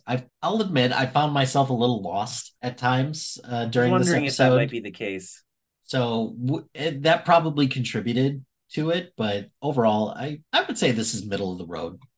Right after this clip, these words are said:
Speaker 1: for the season. What do you think?
Speaker 2: This one is actually one of my favorites of the season so far, mainly because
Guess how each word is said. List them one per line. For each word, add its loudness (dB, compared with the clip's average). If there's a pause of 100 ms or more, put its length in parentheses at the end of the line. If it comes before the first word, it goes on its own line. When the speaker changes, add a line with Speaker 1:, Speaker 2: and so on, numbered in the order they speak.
Speaker 1:
for -10
the -16
season. -8 (100)
What -8
do -18
you -20
think? -12
Speaker 2:
This 0
one 2
is -4
actually -2
one 2
of -2
my -2
favorites -2
of -6
the -10
season -8
so -6
far, -2 (320)
mainly 6
because 6